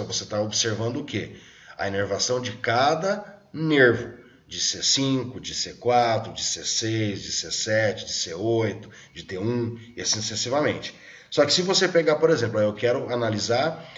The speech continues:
ah, o dermátomo do nervo músculo cutâneo. Bom, o dermátomo do nervo músculo cutâneo, eu tenho que saber que o músculo cutâneo é formado por C cinco,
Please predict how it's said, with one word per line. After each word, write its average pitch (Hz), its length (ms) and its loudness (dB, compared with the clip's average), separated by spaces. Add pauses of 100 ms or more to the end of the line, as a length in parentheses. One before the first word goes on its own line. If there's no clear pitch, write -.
(180)
ah, 107 400 4
o 104 60 0
dermátomo 120 560 4
do 135 140 -4
nervo 151 280 2
músculo 147 320 -4
cutâneo. 165 480 -4
Bom, 87 200 -4
o - 20 -12
dermátomo 117 560 -2
do 113 140 -4
nervo 104 240 -2
músculo 95 340 -8
cutâneo, 131 460 -2 (340)
eu 101 80 -12
tenho 113 180 -2
que 110 60 -2
saber 120 300 4
que 123 80 -6
o 120 40 -4
músculo 113 380 -4
cutâneo 131 320 0
é 135 60 0
formado 110 560 0 (240)
por 95 320 -6 (160)
C - 240 -4
cinco, 190 520 0